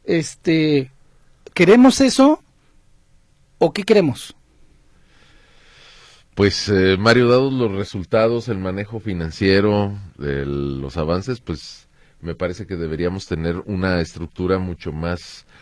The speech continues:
Speaker 2: robusta, grande, fuerte,
Speaker 1: Sí.
Speaker 2: para que los funcionarios públicos, no nada más los famosos,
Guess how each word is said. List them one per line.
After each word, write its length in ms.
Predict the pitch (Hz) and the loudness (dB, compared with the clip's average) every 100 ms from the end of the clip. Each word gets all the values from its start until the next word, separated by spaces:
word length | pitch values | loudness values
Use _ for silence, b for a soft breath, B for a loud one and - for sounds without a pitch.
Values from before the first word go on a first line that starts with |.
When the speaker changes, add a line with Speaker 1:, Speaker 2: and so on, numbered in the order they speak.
| b | b
Speaker 2:
robusta, 640 | - 87 82 98 - 101 95 | -4 -2 0 -4 -4 -6 -4
grande, 460 | 82 80 92 95 | -6 -6 -6 -10
fuerte, 500 | - 92 90 - 117 | -10 -4 -4 -4 -10
Speaker 1:
Sí. 60 | 123 b b b - | -12 b b b -4
Speaker 2:
para 220 | 82 78 | -2 0
que 120 | 87 | -2
los 160 | 80 - | -4 -4
funcionarios 560 | 87 87 82 90 95 | -6 -4 -2 -2 -4
públicos, 480 | - 92 101 92 104 | -6 -6 -6 -6 -6
no 160 | 110 127 | -4 -2
nada 220 | 135 139 | 0 -2
más 160 | 131 127 | -4 -4
los 180 | 127 | -8
famosos, 720 | - 95 90 87 - - - | -6 -6 -4 -8 -12 -20 -20